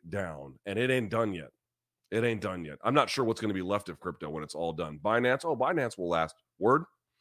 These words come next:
Let's see. It might. Let's see about that.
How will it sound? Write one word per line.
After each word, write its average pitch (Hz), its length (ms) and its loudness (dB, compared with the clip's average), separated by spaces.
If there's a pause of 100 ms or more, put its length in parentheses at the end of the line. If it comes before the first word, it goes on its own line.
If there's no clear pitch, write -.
(360)
Let's 95 180 -8
see. 127 160 0
It 160 80 0
might. 214 280 4 (520)
Let's - 180 -6
see 110 120 0
about 71 240 -8
that. 64 180 -12